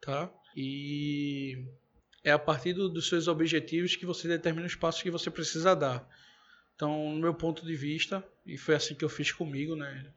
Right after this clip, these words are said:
É, eu imaginava um dia, não quando, não sabia data, que eu ia ter o meu próprio negócio. E tudo que aconteceu, que eu lutava pra aprender.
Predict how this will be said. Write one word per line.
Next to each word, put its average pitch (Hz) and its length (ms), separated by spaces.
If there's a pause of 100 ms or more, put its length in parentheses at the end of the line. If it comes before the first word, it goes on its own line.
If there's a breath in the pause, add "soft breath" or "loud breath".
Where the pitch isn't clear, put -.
(260)
É, - 540
eu 165 80
imaginava 156 640
um 151 100
dia, 135 380 (600)
não 151 180
quando, 160 560
não 156 160
sabia 147 380
data, 151 640 (680 soft breath)
que - 100
eu 156 40
ia 160 100
ter 160 140
o - 20
meu 156 140
próprio 151 300
negócio. 151 600 (540)
E - 80
tudo 170 200
que 190 100
aconteceu, 180 920 (640)
que 160 80
eu 160 40
lutava 165 520
pra 160 160
aprender. 151 640